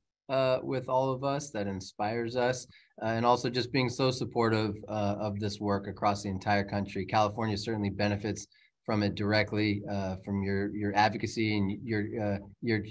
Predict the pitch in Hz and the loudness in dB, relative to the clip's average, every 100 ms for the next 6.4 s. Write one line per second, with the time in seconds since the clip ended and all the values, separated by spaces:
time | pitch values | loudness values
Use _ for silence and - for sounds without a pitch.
0 | - 123 110 113 120 117 123 123 117 110 | -6 -4 -4 0 2 2 0 0 0 0
1 | 117 113 113 113 110 104 101 127 120 117 | 0 0 0 0 0 -4 2 2 4 0
2 | 120 110 107 120 131 135 147 113 - - | 2 0 2 4 6 8 8 6 2 -14
3 | - - 151 160 170 175 151 127 151 165 | -18 4 6 8 10 10 8 6 8 8
4 | 156 160 160 143 139 147 135 127 127 135 | 8 4 4 2 2 2 2 2 4 4
5 | 131 127 131 127 135 135 143 135 127 123 | 2 -2 -2 -2 0 4 6 6 6 4
6 | 123 123 120 107 | 4 4 6 6